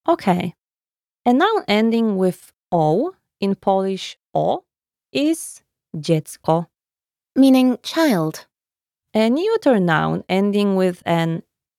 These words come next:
Speaker 1: i, in Polish e, is słońce.
Speaker 2: Meaning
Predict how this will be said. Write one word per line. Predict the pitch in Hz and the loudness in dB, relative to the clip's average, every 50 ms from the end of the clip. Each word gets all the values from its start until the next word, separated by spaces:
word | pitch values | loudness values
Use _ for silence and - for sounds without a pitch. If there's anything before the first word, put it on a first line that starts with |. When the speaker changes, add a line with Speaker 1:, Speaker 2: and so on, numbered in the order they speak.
| _ - | _ -4
Speaker 1:
i, | 170 151 160 214 320 381 _ _ _ _ _ - | -2 -2 0 -2 -2 -4 _ _ _ _ _ -2
in | 180 180 180 | 0 0 0
Polish | 175 - 196 185 185 185 185 185 180 - - - _ _ _ _ _ _ _ - | 0 0 0 0 0 0 -2 -4 -6 -8 -14 -16 _ _ _ _ _ _ _ -4
e, | 151 147 160 247 370 - _ _ _ _ _ _ _ _ _ - | -2 -2 -2 -2 -4 -6 _ _ _ _ _ _ _ _ _ -4
is | 269 285 302 302 - - - - - _ _ _ _ _ _ _ _ _ - | -2 0 0 -2 -4 -8 -18 -20 -20 _ _ _ _ _ _ _ _ _ -20
słońce. | - - - 302 302 320 330 320 294 240 - - - 151 156 151 143 _ _ _ _ _ _ _ _ _ _ _ - | -18 -8 -2 2 2 4 4 4 4 2 0 -2 -6 -4 -4 -6 -8 _ _ _ _ _ _ _ _ _ _ _ 0
Speaker 2:
Meaning | 262 269 269 269 262 269 262 262 262 240 | 2 4 6 6 4 4 4 2 0 0